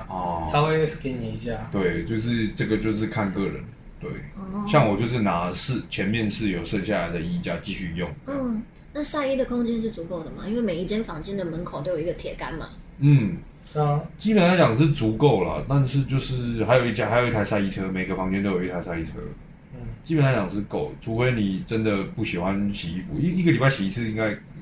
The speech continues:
Speaker 1: 绰绰有余。
Speaker 2: 我两三天就洗一次。
Speaker 1: 对，我也是差不多，有时候三四天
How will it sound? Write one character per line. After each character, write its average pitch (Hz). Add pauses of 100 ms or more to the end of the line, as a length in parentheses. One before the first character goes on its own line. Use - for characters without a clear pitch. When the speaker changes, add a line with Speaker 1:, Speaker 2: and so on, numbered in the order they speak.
Speaker 1:
绰 127
绰 107
有 107
余。 -
Speaker 2:
我 131
两 135
三 135
天 143
就 143
洗 139
一 -
次。 - (100)
Speaker 1:
对， 113
我 110
也 101
是 107
差 98
不 92
多， 92
有 104
时 113
候 127
三 110
四 110
天 98